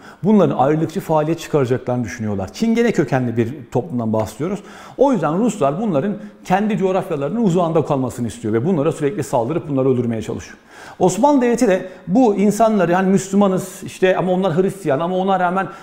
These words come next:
hani diyor ya, komşusu açken tok yatan bizden değildir, onlara yardım edelim diyor. Ve o Macar mültecilerini Anadolu'ya davet ediyor. Ve Ruslar da şunu söylüyor, "Sen nasıl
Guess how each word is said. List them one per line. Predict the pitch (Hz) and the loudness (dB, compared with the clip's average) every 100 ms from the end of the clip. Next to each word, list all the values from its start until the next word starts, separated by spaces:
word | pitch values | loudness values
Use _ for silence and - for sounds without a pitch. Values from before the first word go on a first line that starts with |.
| - | -6
hani | 165 175 160 135 | -2 0 -2 0
diyor | 233 202 | 0 2
ya, | 165 | 0
komşusu | - 175 165 135 175 180 | 0 -2 -2 -2 0 0
açken | 170 - 170 | 0 -2 0
tok | 185 170 | 0 0
yatan | 165 175 165 | 0 -2 0
bizden | 156 165 160 | 0 0 0
değildir, | 160 165 - - - | 0 -2 -6 -8 -2
onlara | 160 170 | 0 2
yardım | 160 147 135 151 | 2 2 2 0
edelim | 117 107 95 | -2 -4 -6
diyor. | 95 - - | -10 -14 -6
Ve | 127 | 0
o | 131 | 2
Macar | 123 180 160 143 | 2 0 0 -2
mültecilerini | 127 170 151 113 123 127 208 185 - - | -2 -2 -2 0 0 2 2 0 -6 -2
Anadolu'ya | 139 156 135 117 131 139 | 0 2 0 0 0 -2
davet | 127 120 120 | -4 -4 -6
ediyor. | 117 110 98 - - _ - - | -8 -10 -12 -16 -20 _ -20 -10
Ve | 120 | -2
Ruslar | 131 131 - 147 | 0 0 0 0
da | 143 | 0
şunu | - 151 | -4 -8
söylüyor, | 143 135 120 117 - | -6 -4 -4 -6 -6
"Sen | 139 143 131 | -4 0 2
nasıl | 156 - 104 | 0 0 -6